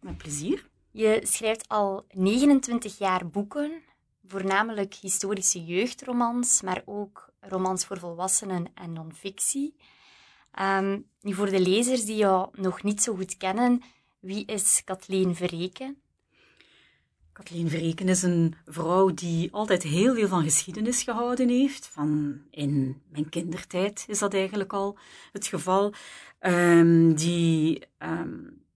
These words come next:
Speaker 1: soms heel erg verlangt naar mensen en de levens van mensen die al overleden waren toen, toen ik geboren werd.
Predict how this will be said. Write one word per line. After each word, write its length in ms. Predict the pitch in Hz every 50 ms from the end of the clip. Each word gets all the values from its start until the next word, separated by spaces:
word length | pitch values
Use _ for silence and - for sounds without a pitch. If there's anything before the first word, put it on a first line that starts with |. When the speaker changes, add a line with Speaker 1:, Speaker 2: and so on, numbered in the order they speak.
| _ _ _
Speaker 1:
soms 320 | - - - 214 196 - 185
heel 200 | 190 214 240 233
erg 140 | 208 -
verlangt 540 | - - 190 156 160 165 185 240 294 277 -
naar 180 | - 190 180 190
mensen 440 | 175 175 202 247 - - - 339 359 - _ _ _ _ _ _ _ _ _ _ _ _ _ _ _ _ _
en 180 | 185 170 165
de 140 | 143 165 151
levens 440 | 147 156 165 208 214 240 220 - -
van 160 | - 190 185
mensen 420 | 175 170 170 170 160 - - 165
die 240 | 143 151 165 165 160
al 200 | 147 147 151 151 -
overleden 600 | 180 170 147 170 147 139 147 156 170 196 196 196
waren 320 | 165 151 156 156 160 165
toen, 260 | - - 170 156 160 160
toen 160 | - 180 180
ik 140 | 190 185 -
geboren 500 | - 165 135 160 156 175 208 240 262 269
werd. 440 | 277 311 302 - - - - -